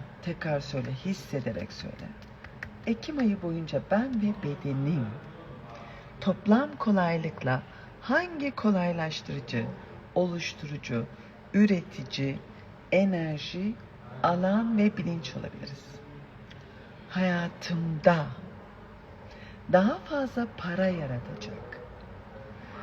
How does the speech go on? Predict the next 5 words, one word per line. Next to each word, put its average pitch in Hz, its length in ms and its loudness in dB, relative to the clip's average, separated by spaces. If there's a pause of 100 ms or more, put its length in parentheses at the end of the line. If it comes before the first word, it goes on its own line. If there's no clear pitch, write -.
(280)
hayatımda 170 920 2 (1800)
daha 202 340 8
fazla 233 600 2
katkı - 540 -2
yapacak 143 720 0